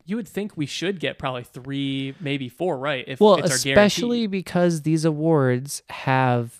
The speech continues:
Speaker 2: n-, eighteen in total.
Speaker 1: Right.
Speaker 2: Nine per award. Uh, right?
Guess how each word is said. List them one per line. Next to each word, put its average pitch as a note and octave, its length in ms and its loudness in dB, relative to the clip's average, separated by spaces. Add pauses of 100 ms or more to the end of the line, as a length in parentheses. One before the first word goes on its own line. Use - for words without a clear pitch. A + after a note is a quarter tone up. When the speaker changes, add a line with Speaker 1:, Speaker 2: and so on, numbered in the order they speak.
Speaker 2:
n-, A#2+ 360 -4 (200)
eighteen D#3 1040 0
in C3+ 240 0
total. C#3+ 640 -2
Speaker 1:
Right. G3 240 -2
Speaker 2:
Nine C#3 880 2 (200)
per C3+ 280 4
award. A2+ 800 2 (800)
Uh, A2+ 180 -4
right? C3+ 220 -6